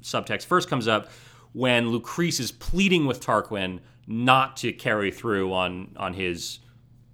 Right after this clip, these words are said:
basically his proposed course of action. And she's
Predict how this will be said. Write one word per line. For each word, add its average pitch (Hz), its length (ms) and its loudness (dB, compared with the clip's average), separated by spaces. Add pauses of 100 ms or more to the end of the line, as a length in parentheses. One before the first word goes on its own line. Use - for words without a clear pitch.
(300)
basically 104 340 -2
his 95 120 -4
proposed 104 480 0
course 95 220 -2
of 90 80 -2
action. 92 480 -2 (400)
And 113 200 2
she's 104 500 2